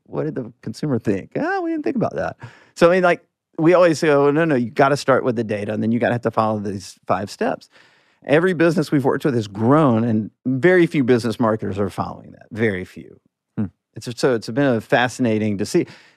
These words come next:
Speaker 1: Look, everybody in political marketing, James, does this.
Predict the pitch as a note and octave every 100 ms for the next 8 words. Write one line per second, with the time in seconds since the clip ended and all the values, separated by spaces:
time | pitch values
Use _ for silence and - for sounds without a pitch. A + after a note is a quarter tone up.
0 | _ - - _ _ C3 - - _ D#3+
1 | F#3+ A3 F#3+ F#3 F3 C#3+ - B2+ D#3 D#3+
2 | D3+ B2+ B2 A#2+ A#2+ G#2 G2+ G#2 F#2+ G2
3 | - _ _ _ _ _ _ - C3 G#2+
4 | - - -